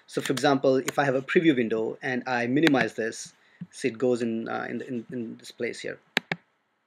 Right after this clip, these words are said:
Now, there is something which is a little painful, as I, as I ex-, explained just now, is that in Windows world, no matter whether you have it minimized or whether you have, uh, wherever it is,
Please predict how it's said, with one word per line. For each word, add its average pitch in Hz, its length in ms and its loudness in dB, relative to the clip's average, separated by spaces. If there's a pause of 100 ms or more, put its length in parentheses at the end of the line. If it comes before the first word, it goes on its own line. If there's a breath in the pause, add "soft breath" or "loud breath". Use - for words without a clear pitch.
(220)
Now, 131 220 4
there 135 140 2
is 131 100 -2
something 226 260 4
which 165 140 -2
is 160 80 0
a 156 60 -2
little 247 220 4
painful, 202 520 2
as 147 80 4
I, 156 60 4 (200)
as 147 140 -2
I 151 180 -2
ex-, - 140 -8
explained 156 540 2
just 143 180 -4
now, 135 240 0 (380 loud breath)
is 139 80 -4
that 151 100 6
in 139 140 2
Windows 196 320 12
world, 127 380 8
no 143 120 4
matter 202 300 6
whether 170 180 4
you 156 160 0
have 151 200 4
it 147 120 0 (140)
minimized 147 800 4
or 127 400 4
whether 135 180 2
you 135 160 0
have, 131 320 0 (100)
uh, - 120 -10 (600)
wherever 196 320 10
it 185 120 10
is, 120 260 4